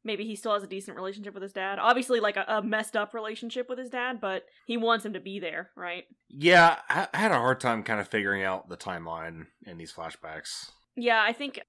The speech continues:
Speaker 1: probably we can assume at least a couple of years before, you know, the incident that, that led to right before getting
Speaker 2: Yeah.
Speaker 1: on the plane. We see Christian finally shows up <laughs> as Jack is drunk by the pool trying to write his vows.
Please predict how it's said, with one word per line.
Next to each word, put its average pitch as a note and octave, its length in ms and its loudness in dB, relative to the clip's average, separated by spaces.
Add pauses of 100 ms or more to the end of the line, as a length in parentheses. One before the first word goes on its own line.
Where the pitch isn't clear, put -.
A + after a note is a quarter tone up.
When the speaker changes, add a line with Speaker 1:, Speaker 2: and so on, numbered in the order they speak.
Speaker 1:
probably B3 460 0
we G#3+ 100 -8
can G#3+ 160 -8
assume F#3+ 460 -10
at G3 160 -12
least G3 180 -8
a G3 60 -12
couple F3+ 320 -12
of F3 100 -18
years F3 320 -14
before, F3+ 560 -14 (300)
you G3+ 80 -8
know, E3+ 180 -8 (220)
the A3 200 -6
incident F3+ 380 -12
that, - 140 -12 (160)
that F3+ 200 -8
led E3+ 300 -10
to E3+ 280 -14 (220)
right G3 200 -8
before F#3 240 -14
getting F#3 160 -10
Speaker 2:
Yeah. F3+ 60 -14
Speaker 1:
on F3+ 40 -16
the F#3 60 -18
plane. F#3+ 240 -16 (240)
We A3 180 -6
see A3+ 480 -6 (100)
Christian C4+ 340 -2
finally G3+ 560 -2 (200)
shows G#3 400 -2
up C#4 400 4
<laughs> - 1300 -12
as G#3+ 220 -2
Jack G#3+ 460 4
is G3+ 220 -6
drunk G3 460 -4
by G3 180 2
the F3+ 60 -8
pool A3+ 460 -4
trying G3 300 -4
to F#3 60 -8
write F#3 240 -6
his F#3 140 -12
vows. F#3 760 -4